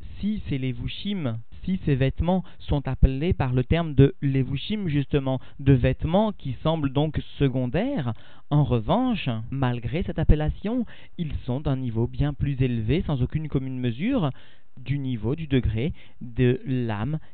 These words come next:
qu'ils viennent revêtir, et même du niveau de Neshama. Et cela parce que Oraïta ou Kutcha Beru Kula Had, parce que la Torah et Dieu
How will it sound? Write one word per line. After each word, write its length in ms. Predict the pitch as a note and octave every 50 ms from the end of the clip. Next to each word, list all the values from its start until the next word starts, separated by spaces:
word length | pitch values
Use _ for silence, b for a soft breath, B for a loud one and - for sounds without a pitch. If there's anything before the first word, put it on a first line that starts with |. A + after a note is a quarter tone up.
| b -
qu'ils 160 | - C#3+ C3
viennent 240 | B2 C3+ C3+ C#3+ C#3
revêtir, 720 | C3+ D3 C#3+ E3 F3 - - B3 C4+ B3+ A#3 F3 A#2+ G#2+ b b b b - -
et 120 | D#3 C#3
même 320 | A#2 G#2 G#2 A2+ C#3+ D#3
du 140 | D3 B2 B2+
niveau 280 | C3 B2 A2+ G#2 A2+ C3+
de 100 | C3+ D#3
Neshama. 600 | D#3 E3 E3+ - F3 F3 F#3 A3+ B3 B3+ A#3 G#3 E3+ - - - - - B B B B B -
Et 100 | D3 C3
cela 300 | A#2+ A#2+ A2 G2+ A2 C3+
parce 220 | - C#3+ - - -
que 160 | - C#3+ C3 b b b b b b - -
Oraïta 540 | D3+ C#3+ B2+ B2+ C3 C3+ B2 - C#3 C#3 C#3+
ou 40 | C3+
Kutcha 320 | - - - - - B2+
Beru 380 | B2 C3 B2+ B2 A#2 A#2 C#3+ C#3
Kula 280 | - - C#3 B2+ A#2 A2 - -
Had, 160 | - G3 A3+ - -
parce 200 | - - - -
que 140 | - C3+ C3 -
la 160 | - B2+ B2
Torah 420 | - - C3+ B2+ B2 D3+ D#3 D3
et 80 | C3 B2
Dieu 320 | A#2 A2 B2+ D#3 E3 D#3